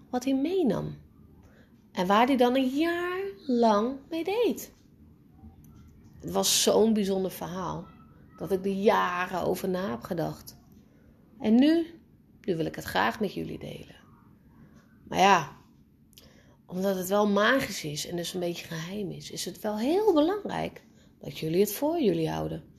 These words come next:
dat het alleen tussen ons is. Deze nacht kwam mijn man thuis. En had het bijzondere huisdier, dat was een rendier. Uitgeput aaide de man deze nacht zijn rendier.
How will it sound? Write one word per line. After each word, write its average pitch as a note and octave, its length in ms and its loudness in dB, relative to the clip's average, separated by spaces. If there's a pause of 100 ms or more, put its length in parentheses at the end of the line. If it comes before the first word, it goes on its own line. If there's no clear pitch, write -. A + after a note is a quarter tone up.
(100)
dat - 160 -20
het D3+ 160 -8
alleen D3+ 280 -6
tussen - 300 -10
ons E3+ 240 -12
is. - 340 -18 (1500)
Deze C#4+ 360 8
nacht F#3+ 540 4 (400)
kwam A3 240 0
mijn G3 160 0
man E3 220 0
thuis. - 520 -8 (1400)
En D#3+ 160 2
had F3 120 4
het E3+ 100 -10
bijzondere F#3 420 2
huisdier, D#3+ 680 -4
dat - 160 -20
was - 200 -6
een C3+ 140 -12
rendier. D3 580 -10 (1200)
Uitgeput F3+ 840 2
aaide F#3 340 0
de F3+ 80 -4
man D#3 280 0
deze D3+ 320 -2
nacht D3 220 -4
zijn - 140 -8
rendier. C3+ 420 -8